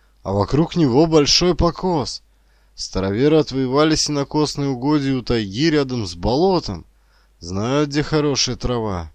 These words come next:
В стороне у леса еще один зарод. За ним третий.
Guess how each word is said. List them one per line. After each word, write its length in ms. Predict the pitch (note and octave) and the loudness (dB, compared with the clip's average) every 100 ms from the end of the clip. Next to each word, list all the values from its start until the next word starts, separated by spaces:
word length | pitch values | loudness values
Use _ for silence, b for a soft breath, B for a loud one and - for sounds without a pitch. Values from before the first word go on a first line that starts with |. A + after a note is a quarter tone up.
| - | -16
В 40 | |
стороне 580 | - G#2+ G#2+ A#2 D#3+ G#3 | -6 -2 2 4 6 8
у 120 | G3 | 8
леса 720 | C3+ B2 F3 - E3+ D#3+ C3 - - | 8 6 6 4 4 2 2 -4 -14
еще 600 | F2 F#2 F#2 - C#3+ F#3+ | -10 -6 0 2 6 6
один 320 | F#3+ E3 D#3 | 6 6 2
зарод. 580 | B2 B2+ A#2 G2 F2 - - _ _ _ _ _ _ | 2 4 4 4 0 -6 -14 _ _ _ _ _ _
За 300 | E2+ E2 F#2 | -12 -4 0
ним 340 | F#2+ A#2+ E3 D3+ _ | 2 4 4 0 _
третий. 920 | - F#2 C#3 G#3 G3 - G#2 E2 - | 0 2 6 6 6 4 -2 -4 -8